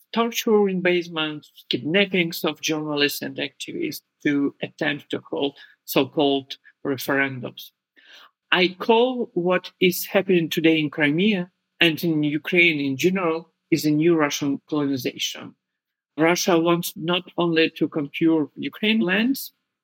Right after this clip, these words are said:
but first of all, to destroy Ukraine identity, our statehood, our right to free culture. And colonialism is about appropriation or destruction. There is no third.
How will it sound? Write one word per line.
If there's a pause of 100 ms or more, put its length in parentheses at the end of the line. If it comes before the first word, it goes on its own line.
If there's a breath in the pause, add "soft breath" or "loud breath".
but
first
of
all,
to
destroy
Ukraine
identity, (500)
our
statehood, (160)
our
right
to
free (200)
culture. (840)
And
colonialism (580 soft breath)
is
about (360)
appropriation
or
destruction. (120)
There
is
no
third.